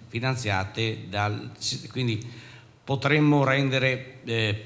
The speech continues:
meglio funzionante l-, l'insieme, perché vi dico che in altri paesi, eh, anche le, i, i benefici del, de-, de-, dell'inps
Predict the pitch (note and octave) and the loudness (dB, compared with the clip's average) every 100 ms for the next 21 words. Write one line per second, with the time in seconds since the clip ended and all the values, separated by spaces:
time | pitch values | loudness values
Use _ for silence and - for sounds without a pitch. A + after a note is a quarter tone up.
0 | - - A#2 A2 A2 A#2 C#3+ C3+ A2 B2 | -12 -8 -4 -2 -2 0 2 2 0 -2
1 | A#2+ B2 C3+ B2+ A#2 - C3+ A2+ G#2+ A2 | 0 0 0 -2 -6 -8 -10 -10 -6 -2
2 | G#2+ C#3 C#3 G#2+ F#2 G2 - - - - | 2 4 4 4 0 -6 -16 -20 -20 -12
3 | G#2+ G2+ C#3 C#3 - - - G#2 A2+ C3+ | -10 -4 -2 -2 -4 -18 -12 -6 -2 -2
4 | C3 A2+ A2 A2 - - - A#2+ C3+ C3+ | -2 -2 -2 -2 -8 -16 -6 0 0 0
5 | A#2+ B2 B2 B2 A2 G2+ C#3 D3 - - | -2 -2 0 0 0 2 2 0 -4 -16
6 | - - - - G#2+ G#2+ - - A#2+ C3+ | -20 -20 -16 -4 0 0 -2 -2 2 2
7 | - B2 A2 A#2 A#2+ A#2+ A2+ G#2+ A2 A2 | 2 0 0 -2 -2 -4 -2 -4 -4 -2
8 | G#2+ G#2+ G#2+ A#2 A#2+ G#2+ C#3+ C#3+ A#2+ G#2+ | 0 0 -2 0 0 0 -2 0 0 0
9 | G#2 G2+ F#2+ F#2 G2 F#2+ G2+ G#2 G#2 A#2 | 2 2 0 0 -2 -4 -4 -4 -2 0
10 | B2+ A#2+ G#2 - C#3+ | 2 2 0 0 2